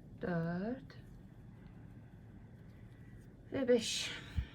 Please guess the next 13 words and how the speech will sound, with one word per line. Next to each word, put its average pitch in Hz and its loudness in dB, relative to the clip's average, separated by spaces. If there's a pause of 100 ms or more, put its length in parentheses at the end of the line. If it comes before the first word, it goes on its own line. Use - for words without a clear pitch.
(960)
Altı 214 4
zincir. 170 0
Bir, - -10 (320)
iki, - -8
üç, - -10 (100)
dört, - -8
beş, - 0 (120)
altı. - 0 (3000)
İkinciye 175 2
girdim. 165 0 (1080)
Kapattım. - -8 (800)
Beş 240 10
zincir. 175 0